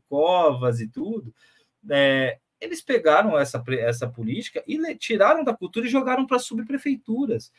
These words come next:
Quem coordena a política de carnaval é a poli-, é a, é a Secretaria de Subprefeituras, que é uma, uma secretaria de zeladoria urbana.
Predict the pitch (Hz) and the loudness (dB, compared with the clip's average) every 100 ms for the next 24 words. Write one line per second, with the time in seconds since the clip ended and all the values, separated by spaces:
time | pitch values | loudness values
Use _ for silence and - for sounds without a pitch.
0 | _ _ - 294 269 226 202 277 269 214 | _ _ -4 4 6 8 6 4 2 -4
1 | 208 190 180 160 147 147 220 262 - 233 | -2 -4 0 0 0 0 0 -2 -2 -2
2 | 240 208 214 214 226 233 254 247 240 254 | 0 2 2 2 -2 -2 -6 -2 0 -2
3 | 220 247 254 262 277 220 233 262 226 254 | -4 -6 -6 -4 -4 -4 -2 0 0 2
4 | 285 - 277 - 254 220 196 220 214 214 | 0 0 -2 0 -2 2 2 2 0 2
5 | 240 240 240 240 277 208 208 269 254 120 | 4 4 4 2 0 0 2 2 2 -2